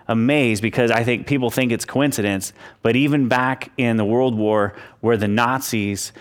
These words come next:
were basically attacking, uh, do you, do you know where they went to attack Russia?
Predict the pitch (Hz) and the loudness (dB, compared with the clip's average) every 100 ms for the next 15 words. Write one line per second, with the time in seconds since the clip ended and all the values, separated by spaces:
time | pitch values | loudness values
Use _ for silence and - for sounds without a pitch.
0 | - - 107 120 127 123 110 113 117 113 | -8 -4 0 0 0 -2 -4 -2 0 0
1 | 110 - 113 - 135 131 135 139 127 123 | 0 -2 -4 -2 0 0 0 -2 -2 -2
2 | 113 - - _ 113 110 104 - _ - | -6 -16 -20 _ 0 0 -2 -12 _ -6
3 | 113 123 123 - 117 117 120 131 123 113 | 0 0 0 -4 -4 -2 0 0 0 0
4 | 127 123 113 110 107 120 127 127 117 - | 2 2 2 0 0 -2 0 -2 -2 0
5 | 120 120 101 110 113 135 139 | 0 0 0 2 2 0 0